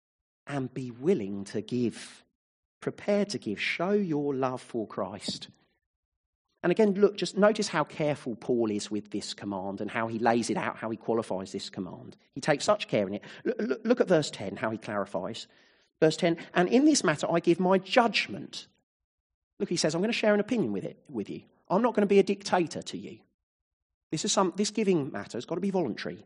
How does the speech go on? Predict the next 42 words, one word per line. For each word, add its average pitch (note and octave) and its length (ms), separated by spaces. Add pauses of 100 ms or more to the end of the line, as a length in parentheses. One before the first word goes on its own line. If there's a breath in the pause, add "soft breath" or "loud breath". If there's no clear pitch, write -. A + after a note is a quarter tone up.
In E3 100
this A3 120
matter F3 200
I F3 40
give F3+ 180
my F3 140
judgment," D#3+ 420
my, B2+ 180
my C#3 120
opinion, G2 320 (100)
as - 120
it - 60
were. F#2 160 (960)
"This G#3 120
benefits C#4+ 500
you, F#2+ 140 (1040)
who F3 100
a D3 40
year A#3 240
ago A2+ 180
started G#3+ 500
not A#2+ 160
only A2 180
to G#2 100
do G2 140
this F2+ 160
work, F#2+ 300 (340 soft breath)
but F3 120
also E3+ 240
to F3+ 160
desire G#3 480
to - 120
do G#2 140
it." - 140
Paul C#4+ 160
says, F#3 240
"Look, A#3+ 180
you G#3+ 120
wanted E4+ 400
to F3+ 80
do D4+ 240
this. - 340